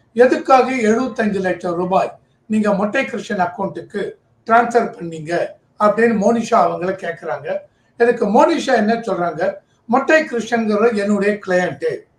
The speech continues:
நான் அவருக்கு இந்த எழுபத்தஞ்சு லட்சம் டிரான்ஸ்ஃபர் பண்ணது அதுக்கும் இந்த கேஸுக்கும் சம்பந்தமில்லை. அது வேற ஒரு கேஸ் விஷயமா அவருக்கு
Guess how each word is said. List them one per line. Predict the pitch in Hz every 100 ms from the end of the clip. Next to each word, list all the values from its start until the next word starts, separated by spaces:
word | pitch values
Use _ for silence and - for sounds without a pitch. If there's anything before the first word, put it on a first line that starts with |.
| _ _ _ _ _
நான் | 220 269
அவருக்கு | 269 247 220 226
இந்த | 202
எழுபத்தஞ்சு | 196 233 277 - 233 214
லட்சம் | 214 - 262 214
டிரான்ஸ்ஃபர் | 208 214 226 220
பண்ணது | - 175 170 220 - _ _ -
அதுக்கும் | 214 294 - 285 294
இந்த | 214 196
கேஸுக்கும் | - 240 240 233 254 254
சம்பந்தமில்லை. | - 165 196 269 240 147 139 143 170 262 - _ _ _ _ _ -
அது | 208 190
வேற | 196 302 320
ஒரு | 277 240
கேஸ் | - 240 247 220
விஷயமா | 185 - 165 156 190 202 - _ _
அவருக்கு | 214 226 226 214 226 185 -